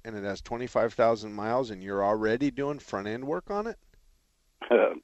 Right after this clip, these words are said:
Speaker 2: only front end work, I had rear end work done on it too.
Speaker 1: Wow. And so what, what they're saying is, is that,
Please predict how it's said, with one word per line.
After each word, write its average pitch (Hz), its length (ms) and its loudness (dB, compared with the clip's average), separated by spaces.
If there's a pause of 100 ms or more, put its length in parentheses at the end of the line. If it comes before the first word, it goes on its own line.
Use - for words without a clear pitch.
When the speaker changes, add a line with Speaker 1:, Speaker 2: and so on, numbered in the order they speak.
Speaker 2:
only 101 680 6
front 139 260 6
end 95 260 2
work, 90 300 6
I 98 80 10
had 92 180 4
rear 120 400 4
end 90 160 -2
work 85 180 2 (120)
done 95 180 2
on 95 180 0
it 90 140 -10
too. 123 240 2 (1400)
Speaker 1:
Wow. 95 460 -12 (1040)
And 127 160 -4
so 135 300 4 (640)
what, 147 240 0
what 165 180 6
they're 165 140 2
saying 196 400 2
is, 113 280 0
is 107 180 -4
that, 117 240 6